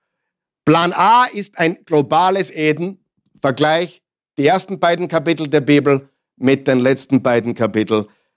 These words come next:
der Bibel. Das war die erste Botschaft. Die zweite Botschaft war, was wollte Gott auf Erden? Ein globales Eden. Frage Nummer eins, was wollte Gott auf Erden? Eine irdische Familie für immer in Gemeinschaft mit ihm.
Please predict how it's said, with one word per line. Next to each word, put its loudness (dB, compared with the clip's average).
der 0
Bibel. 0
Das -2
war 2
die -2
erste -2
Botschaft. -2
Die -4
zweite 0
Botschaft -2
war, 0
was -2
wollte 0
Gott -2
auf -2
Erden? -2
Ein 0
globales 0
Eden. 0
Frage -2
Nummer -2
eins, -2
was -2
wollte 0
Gott 0
auf -2
Erden? 0
Eine 2
irdische 0
Familie 2
für 0
immer 2
in 2
Gemeinschaft 0
mit 0
ihm. 2